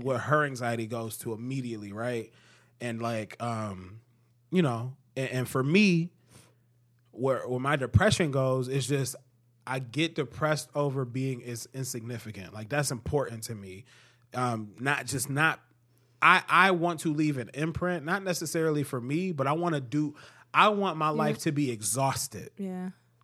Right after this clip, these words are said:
Speaker 1: I wanna die giving everything.
Speaker 2: Right.
Speaker 1: You know what I mean? Like, I don't want to live a mediocre life. I want my life to be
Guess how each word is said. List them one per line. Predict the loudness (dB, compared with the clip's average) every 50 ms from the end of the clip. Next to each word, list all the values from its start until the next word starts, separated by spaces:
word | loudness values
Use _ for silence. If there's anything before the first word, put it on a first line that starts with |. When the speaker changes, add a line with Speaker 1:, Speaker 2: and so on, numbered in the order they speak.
| _ _ _ 2
Speaker 1:
I | 4 6
wanna | 8 8 6 6 4
die | 4 6 6 8 8 8 6 4
giving | 2 0 0 0 0 -2 -8 -6
everything. | -4 -2 -2 -2 -2 -2 -4 -4 -6 -8 -10 -10 -10 -10 -10 -10
Speaker 2:
Right. | -10 -8 -10 -6 -2
Speaker 1:
You | 0 2
know | 4
what | 4 4
I | 4
mean? | 2 2 2 2
Like, | 0 0 -2 -2
I | 2 4 4 4
don't | 4 4 2 2 0 -4 -4
want | -2 -2 -2 -2 -4
to | -2 -2
live | 0 0 0 0
a | 0 0
mediocre | -2 -2 -2 -2 -2 -2 -2 -2 -4 -4 -4
life. | -2 -2 -2 -2 -2 -4 -6 -6 -2
I | 2 2
want | 2 2 2 0 0
my | 0
life | 2 2 2 0 0
to | 0 -2
be | 0 0 0 0 0 -2